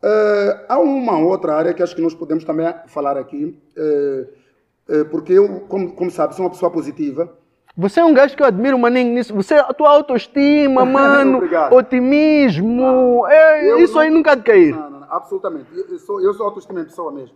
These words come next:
Speaker 2: Yeah.
Speaker 1: Mesmo nos momentos, eh, eh, que, que, que são difíceis, nunca perco a fé.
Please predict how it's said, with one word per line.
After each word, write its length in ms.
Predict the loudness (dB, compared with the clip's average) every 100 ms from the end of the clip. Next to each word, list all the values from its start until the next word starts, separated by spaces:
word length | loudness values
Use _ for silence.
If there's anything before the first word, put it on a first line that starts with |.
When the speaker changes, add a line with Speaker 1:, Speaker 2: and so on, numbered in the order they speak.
| _
Speaker 2:
Yeah. 240 | -2 -2 2
Speaker 1:
Mesmo 200 | 0 0
nos 100 | -8
momentos, 500 | -10 -10 -12 -18 -14 -6
eh, 260 | -4 -4 -8
eh, 260 | -12 -12 -10
que, 360 | -6 -6 -8
que, 160 | -10 -10
que 100 | -8
são 200 | -6 -6
difíceis, 500 | -8 -12 -16 -16 _ _ _ _ -12
nunca 280 | -10 -6 -4
perco 360 | -2 -2 -4 -8
a 80 | -8
fé. 460 | -6 -6 -6 -14